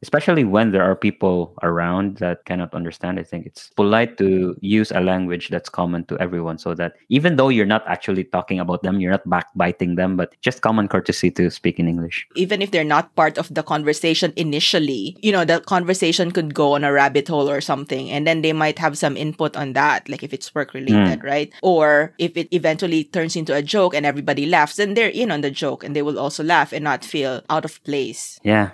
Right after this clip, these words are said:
Speaker 1: be part of a larger group, be inclusive to the society. Don't let anyone feel left out.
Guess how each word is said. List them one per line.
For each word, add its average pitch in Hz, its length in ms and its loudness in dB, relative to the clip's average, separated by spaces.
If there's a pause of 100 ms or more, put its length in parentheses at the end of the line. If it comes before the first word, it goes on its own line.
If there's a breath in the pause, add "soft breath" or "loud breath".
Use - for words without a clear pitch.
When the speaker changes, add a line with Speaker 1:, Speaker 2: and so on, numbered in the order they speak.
Speaker 1:
be 117 140 4
part 120 260 2
of 101 120 0
a 101 60 4
larger 98 340 2
group, 95 340 2
be 101 180 4
inclusive 101 480 2
to - 80 -6
the 92 80 2
society. 87 640 -4
Don't 98 380 2
let 95 260 0
anyone 90 380 0
feel 87 200 0
left 85 260 -4
out. 80 180 -10